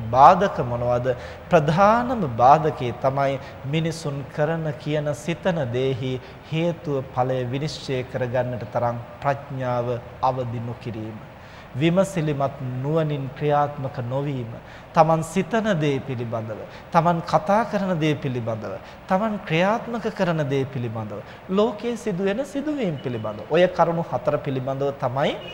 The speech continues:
අපට හේතුඵල වශයෙන් බෙදා බලන්නට තියෙන්නේ.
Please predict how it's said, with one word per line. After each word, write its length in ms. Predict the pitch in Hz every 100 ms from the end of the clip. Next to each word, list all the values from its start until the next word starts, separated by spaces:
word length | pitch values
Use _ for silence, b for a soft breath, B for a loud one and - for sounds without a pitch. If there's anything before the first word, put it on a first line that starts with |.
| - -
අපට 280 | 165 196
හේතුඵල 560 | 202 170 170 165 - 156
වශයෙන් 360 | 156 151 175 185 165
බෙදා 280 | 165 175
බලන්නට 480 | 160 165 160 160 160 175
තියෙන්නේ. 400 | 302 294 123